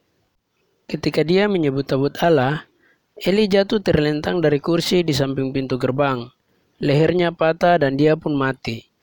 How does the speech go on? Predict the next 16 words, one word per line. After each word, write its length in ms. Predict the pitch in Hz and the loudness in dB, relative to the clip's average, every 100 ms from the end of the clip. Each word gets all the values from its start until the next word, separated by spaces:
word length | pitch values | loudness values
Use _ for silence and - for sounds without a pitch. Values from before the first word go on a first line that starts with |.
| _ _ | _ _
sebab 400 | - 139 139 139 | -6 0 0 2
dia 320 | 160 170 175 | 4 4 4
sudah 240 | 170 139 131 | 0 0 -2
tua 380 | - 156 156 151 | 0 0 2 2
dan 160 | 131 | 0
berat. 340 | 123 131 139 117 _ _ _ _ _ _ _ _ _ - | 0 0 -2 -4 _ _ _ _ _ _ _ _ _ 0
Dia 240 | 185 226 | 2 4
menjadi 340 | 220 165 151 139 | 2 0 2 2
hakim 400 | 151 - 202 208 | 0 0 0 0
atas 320 | 160 151 139 | 0 -2 0
orang 160 | 147 139 | 0 0
Israel 480 | 135 - 156 170 170 | -2 0 2 2 2
selama 400 | - 135 131 135 | 0 -2 -2 -4
empat 240 | 131 131 | -6 -6
puluh 160 | 135 131 | -6 -4
tahun. 560 | 147 143 127 120 117 | -2 0 0 -4 -8